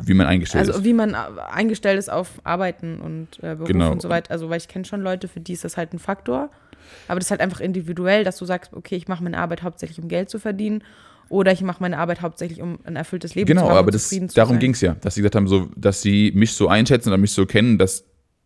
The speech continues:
Speaker 1: mir das eher wichtiger ist.
Speaker 2: Ja, ja, voll.
Speaker 1: Und die mich deswegen schon gesagt haben, „Ja, dann, ich glaube, du solltest Sport studieren“, so ungefähr. Und daraufhin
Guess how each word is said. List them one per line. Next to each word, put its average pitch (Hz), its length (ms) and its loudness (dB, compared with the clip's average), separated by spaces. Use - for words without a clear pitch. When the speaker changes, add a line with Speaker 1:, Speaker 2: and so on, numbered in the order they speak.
Speaker 1:
mir 104 420 8
das - 340 0
eher 104 220 6
wichtiger 107 340 4
ist. 170 140 6
Speaker 2:
Ja, 185 60 4
ja, 185 120 0
voll. 180 240 -8
Speaker 1:
Und - 320 4
die 104 100 4
mich 104 160 6
deswegen 107 320 4
schon 117 240 4
gesagt 104 160 2
haben, 95 80 4
„Ja, 110 100 8
dann, 104 340 4
ich 104 120 -12
glaube, 107 240 6
du 110 60 6
solltest 101 320 6
Sport 101 340 4
studieren“, 104 360 2
so 85 80 0
ungefähr. 85 340 -4
Und 85 140 -2
daraufhin 92 480 0